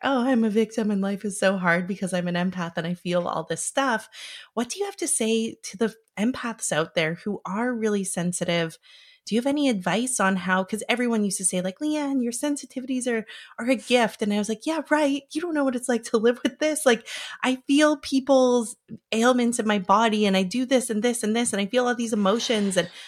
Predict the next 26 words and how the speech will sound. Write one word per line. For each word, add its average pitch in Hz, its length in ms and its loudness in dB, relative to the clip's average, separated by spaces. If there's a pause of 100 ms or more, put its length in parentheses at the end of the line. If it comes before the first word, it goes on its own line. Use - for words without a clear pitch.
(140)
half 214 200 -4
the 262 100 4
time 233 340 2
I 214 100 4
think 214 300 0
that 180 220 -2
I'm 262 260 0
crazy, 185 480 0
then 185 180 2
I'm 190 120 0
like, 185 220 -2
"Wait, 349 340 0
no, 320 340 2
this 277 200 0
isn't 415 220 0
mine. 190 340 0 (200)
I'm 320 140 0
feeling 453 260 6 (160)
other 453 100 8
people's 226 480 -2
stuff." 139 300 -2 (680)
What 190 280 -2
are 285 60 -12
your, 294 400 -2
like, 196 220 -4
yeah, 202 280 -2